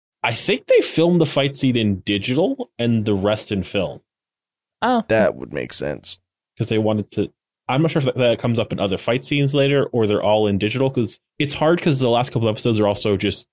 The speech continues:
Speaker 1: darker either way. So I wasn't sure if they were like, <laughs>
Speaker 3: Mm.
Speaker 1: "Let's switch to digital in the end of this." sh-
Speaker 2: Yeah, that's entirely possible.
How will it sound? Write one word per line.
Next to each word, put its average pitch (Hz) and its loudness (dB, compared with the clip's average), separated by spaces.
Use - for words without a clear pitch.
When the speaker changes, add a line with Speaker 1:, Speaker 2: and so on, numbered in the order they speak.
Speaker 1:
darker 107 2
either 95 0
way. 85 0
So 127 0
I - 4
wasn't 107 0
sure 117 0
if 104 -6
they 104 2
were 101 2
like, 90 -4
<laughs> - -18
Speaker 3:
Mm. 92 -6
Speaker 1:
"Let's 165 0
switch - -2
to 147 -2
digital 139 0
in 135 4
the 131 -2
end - -4
of 139 -4
this." - -4
sh- - -14
Speaker 2:
Yeah, 196 2
that's 240 -2
entirely 233 2
possible. 160 -4